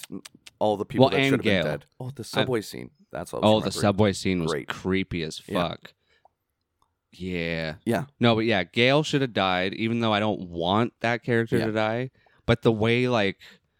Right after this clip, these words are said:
Speaker 2: she was stabbed and then she's talking to the
Speaker 1: <laughs>
Speaker 2: new survivors and she's like, "Don't tell Sydney he got me." It's
Speaker 1: Yeah,
Speaker 2: like,
Speaker 1: yeah.
Speaker 2: "Oh, she's dead." That's
Speaker 1: Yeah,
Speaker 2: the
Speaker 1: yeah.
Speaker 2: perfect, like, saying. "Nope, she survived. It's okay. That's all right." And
Speaker 1: Yeah.
Speaker 2: then Chad gets stabbed, like,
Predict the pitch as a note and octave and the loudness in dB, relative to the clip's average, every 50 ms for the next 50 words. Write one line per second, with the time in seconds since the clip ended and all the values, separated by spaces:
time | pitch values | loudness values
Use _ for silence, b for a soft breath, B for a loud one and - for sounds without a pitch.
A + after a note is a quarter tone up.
0 | _ _ _ _ _ _ _ _ _ _ - - - - A#2 A2 G2 G2 - - | _ _ _ _ _ _ _ _ _ _ -10 -8 -2 0 0 2 2 0 -4 -6
1 | - - G#2+ G2 G2 G2+ G2+ G#2+ G#2+ G2+ G#2 G2 G2 F#2+ F#2+ F#2 F#2 F2+ F2+ - | -8 -6 -4 -2 0 0 0 0 0 0 0 0 0 0 0 0 0 -2 -4 -4
2 | - - F#2 - - G#2 G2 F#2+ F#2 - G2 F#2+ F#2 E2+ F2+ F2+ F2+ F2 F2 E2 | -6 -6 -6 -4 0 0 2 0 0 -2 -4 -4 -2 -2 -2 -2 0 -2 -2 -4
3 | - E2 F#2+ F#2+ F#2+ F#2 - G2+ F#2 F#2 F#2+ F#2+ G2 G2+ G#2 G2 G2 G2+ F#2 - | -4 -4 -2 -2 -2 -2 -2 -4 -2 0 0 0 2 0 -2 -2 -2 -6 -6 -6
4 | G#2 F#2 F2 F#2+ F#2+ F2+ - - G#2+ G#2+ G2+ - A2+ A2 G2 - - - A2 G2 | -6 -6 -4 -6 -6 -6 -2 0 0 0 0 0 0 -2 -2 -2 -4 -6 -6 -4
5 | G2 G#2 G2 F#2+ G2 E2 - G#2 G2+ G2+ G2 - F#2+ F#2 E2+ E2+ D2 - - A2+ | -4 -6 -6 -6 -8 -2 2 2 2 2 2 0 -4 -4 -4 -4 -6 -4 0 2
6 | A#2+ G#2+ E2 E2 C3+ B2+ G2 - - A2 G2 - - B2+ A#2 F#2+ E2+ F#2 G2+ A2 | 2 2 2 2 2 2 2 0 -4 -4 -4 -2 0 0 0 0 0 -2 -2 -2
7 | F2 E2+ E2 G#2+ G#2 G2 F2 G#2 F#2 - _ _ F#2 F2+ F2 D#2+ - - - A2 | -2 -2 -2 -2 -2 -2 -4 -6 -8 -10 _ _ -16 -16 -16 -16 -16 -16 -14 -12
8 | G#2 F#2+ F2+ F2+ F2+ E2+ - _ _ _ _ _ _ _ _ _ _ _ _ _ | -12 -12 -12 -14 -16 -18 -20 _ _ _ _ _ _ _ _ _ _ _ _ _
9 | - - - B2 D3 D3+ - - - C#3 C3+ - - B2+ A2 G#2 F#2+ F#2 F#2+ F#2+ | -20 -8 -4 -2 -2 -2 -4 -4 -4 -4 -4 -2 -2 -4 -4 -4 -4 -4 -6 -6
10 | G2 - A2+ G2+ - F#2+ F2 E2+ E2 F2 - - F#2 E2 D#2 D#2+ D2+ D2+ - _ | -8 -10 -12 -12 -10 -10 -10 -8 -8 -12 -12 -12 -12 -12 -12 -12 -14 -16 -20 _
11 | _ _ - - - _ _ - C#3 C3+ A#2+ A2 - - B2 A2 A2 A2+ G#2 A2 | _ _ -20 -20 -20 _ _ 0 0 0 0 0 -2 -2 -2 0 0 0 -2 -6
12 | G2+ - - - G#2 G2 G2 F#2+ F2 F#2 F2 E2 E2 - | -8 -8 -6 -4 -2 0 0 0 -2 -2 -4 -4 -6 -10